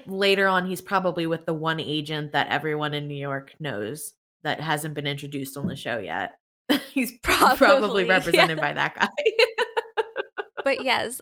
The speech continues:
Speaker 2: authors, you should never just take a meeting with an editor without your representation either present or, like, setting it up.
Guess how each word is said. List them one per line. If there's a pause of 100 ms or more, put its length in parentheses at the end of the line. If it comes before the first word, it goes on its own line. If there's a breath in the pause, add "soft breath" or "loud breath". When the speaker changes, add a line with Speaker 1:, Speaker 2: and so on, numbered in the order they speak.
(160)
Speaker 2:
authors,
you
should
never
just
take
a
meeting (300)
with
an
editor (480 soft breath)
without
your
representation
either
present
or,
like,
setting
it
up.